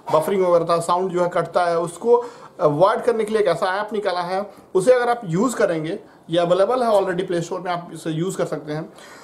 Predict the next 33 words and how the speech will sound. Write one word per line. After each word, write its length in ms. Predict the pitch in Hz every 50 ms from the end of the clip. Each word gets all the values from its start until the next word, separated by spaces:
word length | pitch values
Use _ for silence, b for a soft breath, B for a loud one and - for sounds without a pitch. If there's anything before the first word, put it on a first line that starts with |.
| B B -
अगर 320 | - 147 151 160 180 208
आप 120 | 240 240 - 240
इसे 160 | - - 233
यूज़ 320 | 202 165 185 226 247 220
करेंगे 380 | - 240 226 220 226 226 240 240
तो 460 | 240 - 254 233 226 226 233 226 226 B B B B B - - 226
इसमें 260 | 214 - 262 262 254
वो 140 | 233 233 226
सब 220 | 233 262 240 247
जो 120 | 185 190
problem 420 | 160 - 185 180 180 226 240 220 202
है 200 | 202 220 247 - B B B B
वो 180 | 147 160 196 202
नहीं 240 | 185 175 185 196 208
होगा 240 | 196 196 175 190
और 360 | 214 233 - - - 160 165 160
बिल्कुल 280 | 160 170 170 175 220
crystal 380 | - - - 165 - - 226 -
clear 260 | - - 185 185 175
आप 120 | 175 180
बात 300 | 185 160 147 143 143 143 -
कर 80 | 156
पाएंगे, 380 | 147 - 151 131 131 127 123 123
Video 320 | 123 135 139 143 165 165
calls 400 | 156 160 165 151 156 156 156 -
या 60 | 151 135
फिर 160 | - 156 147
calls 320 | - - 143 147 147 147
कुछ 160 | - 160 139
भी 100 | 135 143
आप 160 | 151 143 - -
कर 60 | 139
पाएंगे। 360 | 127 - 143 139 139 147 160